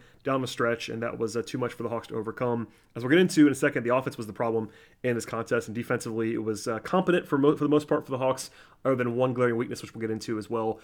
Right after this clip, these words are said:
But, uh, yeah, that's kind of the frustration and the tenor of the evening, and we'll dive into the game and sort of the backdrop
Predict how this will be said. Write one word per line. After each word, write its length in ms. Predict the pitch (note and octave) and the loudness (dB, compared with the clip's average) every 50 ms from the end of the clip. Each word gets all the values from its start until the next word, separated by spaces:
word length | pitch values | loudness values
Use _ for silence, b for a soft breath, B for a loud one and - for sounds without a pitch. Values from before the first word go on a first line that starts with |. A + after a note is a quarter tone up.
| B B B _ | B B B _
But, 140 | - A#2 A#2 | -4 -2 0
uh, 140 | A2+ A2+ A2+ A#2 | 0 -2 -2 0
yeah, 160 | B2+ A2 G#2 | -2 -2 -2
that's 160 | A#2 A2+ - | -4 -4 -2
kind 120 | - C#3+ | -2 -2
of 40 | B2+ | 0
the 100 | B2 A2 | 0 0
frustration 600 | - C#3+ B2+ - - C3+ B2 - C3 B2 B2+ B2+ | 0 -2 0 2 2 0 0 0 -2 -4 -4 -4
and 100 | A2+ A2 | -4 -6
the 80 | G#2+ G2+ | -6 -6
tenor 320 | - - - - C#3 C3+ | -4 -2 0 0 0 0
of 160 | - B2+ A#2+ | -2 -2 -4
the 160 | B2 A#2 B2 B2 | -4 -2 -2 -2
evening, 320 | B2 A#2+ A#2+ A#2 A2+ A2+ B B B B B | 0 0 -2 -2 -2 -4 B B B B B
and 120 | - A#2 A2+ | -6 -4 -4
we'll 100 | A2+ G2+ | -2 0
dive 260 | B2 A#2 A#2+ A2+ - | 0 0 0 0 -2
into 460 | A#2+ A#2+ A2+ - - A#2+ A2+ A2+ - | -4 -6 -6 -4 -4 -4 -4 -4 -4
the 100 | A2+ A#2 | -6 -6
game 360 | G#2+ - A2+ A2+ A2+ A2 A2 | -4 0 0 0 0 0 -2
and 80 | G#2+ G#2 | -4 -4
sort 180 | - B2+ A#2 | -4 -4 -4
of 60 | A2 G#2 | -4 -4
the 100 | A2 G#2 | -4 -4
backdrop 480 | F#2+ A#2+ A2+ G#2+ - A#2+ G#2+ - - | -2 -2 -2 -2 -2 -4 -4 -6 -6